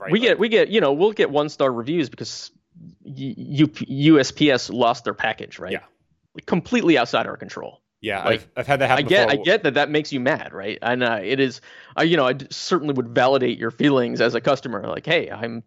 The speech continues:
Speaker 2: totally sorry this happened." But, you know, for, it's, it's frustrating as a company to, to be dinged for things that you did everything right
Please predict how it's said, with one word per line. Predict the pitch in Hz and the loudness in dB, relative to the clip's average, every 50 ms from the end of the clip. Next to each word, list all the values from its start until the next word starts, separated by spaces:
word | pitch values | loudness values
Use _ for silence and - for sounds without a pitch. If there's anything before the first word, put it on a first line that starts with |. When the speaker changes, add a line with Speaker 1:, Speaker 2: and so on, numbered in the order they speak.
| _ | _
Speaker 2:
totally | - 135 139 139 143 | -2 0 2 2 2
sorry | 139 - 156 151 147 | 2 4 4 4 2
this | 135 143 - | 0 -2 -4
happened." | 170 165 - - - - _ _ _ _ _ _ _ _ _ _ _ _ _ _ _ _ _ _ | -6 -6 -6 -6 -12 -16 _ _ _ _ _ _ _ _ _ _ _ _ _ _ _ _ _ _
But, | 123 117 104 92 - - _ _ _ _ - | 0 0 0 -2 -4 -8 _ _ _ _ -8
you | 131 - | -8 -8
know, | - - - - _ | -8 -12 -18 -20 _
for, | - - - _ _ _ _ _ _ _ - | -20 -20 -20 _ _ _ _ _ _ _ -2
it's, | - 147 139 - | 0 0 2 2
it's | - 160 156 | 0 0 0
frustrating | - 208 208 - - - 127 - 95 | 0 0 0 0 2 0 -2 -2 -2
as | 110 - 107 | -4 -4 -2
a | 127 | -2
company | - 175 185 - 127 110 104 107 | -2 -2 -2 -2 -4 -6 -6 -6
to, | - 120 104 101 95 - | -4 -4 -2 -2 -4 -6
to | - - 107 104 | -6 -6 -6 -4
be | 110 123 120 117 110 107 | -2 -2 -2 0 -2 -2
dinged | - - 127 127 135 151 143 135 | -2 0 2 2 2 2 0 -2
for | - 117 | -4 -4
things | - - 123 120 120 117 107 - | -2 -2 -2 -2 -2 -4 -4 -4
that | 107 104 98 - _ _ _ _ _ - | -4 -4 -6 -8 _ _ _ _ _ -4
you | 123 131 | -2 0
did | 135 143 151 139 | 4 4 6 6
everything | 131 143 156 151 - 160 151 | 6 4 2 2 0 0 2
right | 147 170 190 208 - | 4 4 4 4 2